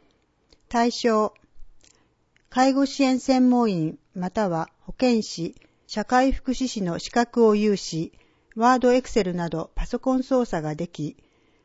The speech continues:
普通自動車運転免許を有する人。問い合わせ、高齢福祉課、地域包括支援センター。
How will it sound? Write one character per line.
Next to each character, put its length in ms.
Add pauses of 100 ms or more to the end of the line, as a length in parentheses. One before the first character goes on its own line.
(100)
普 140
通 260
自 180
動 180
車 200
運 140
転 240
免 280
許 180
を 60
有 160
す 160
る 80
人。 400 (1120)
問 200
い 60
合 100
わ 120
せ、 360 (480)
高 240
齢 180
福 160
祉 180
課、 300 (380)
地 180
域 160
包 180
括 220
支 180
援 140
セ 240
ン 100
タ 160
ー。 300